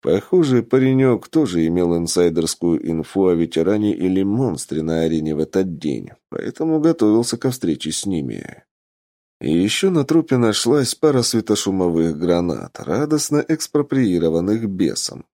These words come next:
А дальнейшей мародерке помешало появление сразу четверых тиру, вооруженных ножами.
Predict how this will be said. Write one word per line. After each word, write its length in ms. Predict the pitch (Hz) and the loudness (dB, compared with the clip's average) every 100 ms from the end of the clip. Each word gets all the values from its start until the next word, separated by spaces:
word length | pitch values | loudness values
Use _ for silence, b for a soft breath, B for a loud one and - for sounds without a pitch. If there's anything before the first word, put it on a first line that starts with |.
| _ | _
А 180 | - 87 | -10 -6
дальнейшей 640 | 104 175 151 120 117 - 131 | -2 0 2 2 2 2 2
мародерке 720 | 113 95 90 131 127 127 120 | 4 2 2 2 2 0 0
помешало 680 | 101 82 73 - 117 120 113 | 0 -2 -2 0 2 2 2
появление 720 | 98 92 85 113 113 104 98 | 2 2 2 2 2 0 -2
сразу 360 | - 123 123 117 | -2 0 0 0
четверых 720 | 120 113 117 117 139 123 - | -2 0 2 4 2 -2 -6
тиру, 460 | 165 139 80 58 71 | 0 0 0 -4 0
вооруженных 840 | 85 85 85 90 87 82 82 82 | 2 4 2 2 0 -2 -4 -4
ножами. 680 | 98 101 92 90 71 53 50 | 0 0 2 0 0 -8 -14